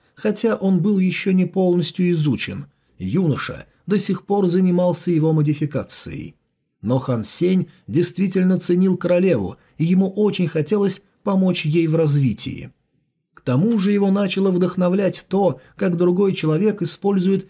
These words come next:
технику Феникса. Парень стал наблюдателем, и это помогло ему обнаружить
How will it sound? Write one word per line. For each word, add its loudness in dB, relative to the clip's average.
технику -2
Феникса. -6
Парень 2
стал 0
наблюдателем, 0
и -8
это 2
помогло 2
ему 2
обнаружить 0